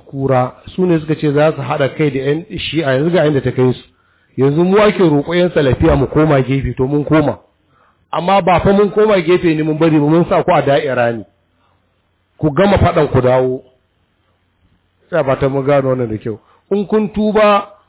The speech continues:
mu ba ku waje. In ba ku tuba ba, kun shiga network. Wannan lokaci ya ƙure jama'a babu dama ya magana. Kun ji ƙarara shehunansu na Shi'a sun ce ƴan ɗariƙa kafirai ne.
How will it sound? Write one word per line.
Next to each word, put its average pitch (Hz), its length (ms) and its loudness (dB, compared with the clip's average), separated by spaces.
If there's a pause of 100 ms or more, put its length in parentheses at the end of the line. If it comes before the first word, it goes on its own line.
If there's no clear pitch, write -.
mu 147 120 -2
ba 170 220 2
ku 143 160 -8
waje. 131 280 -6
In 226 140 -8
ba 220 100 0
ku 156 120 -6
tuba 190 300 -2
ba, 185 320 0 (200)
kun 185 140 0
shiga 147 240 -2
network. 139 560 -4 (1500)
Wannan 180 220 -4
lokaci 156 360 -2
ya 147 100 2
ƙure 147 240 0
jama'a 135 280 0
babu 127 640 -4 (260)
dama 131 300 -4
ya 131 60 -4
magana. 120 320 -2
Kun 151 200 -2
ji 160 100 -4
ƙarara 156 580 0 (240)
shehunansu 147 640 -6
na 147 120 -2
Shi'a 156 240 -2
sun 143 140 -8
ce 151 160 -8
ƴan 147 220 -4
ɗariƙa 143 400 -4
kafirai 120 460 -4
ne. 107 140 -10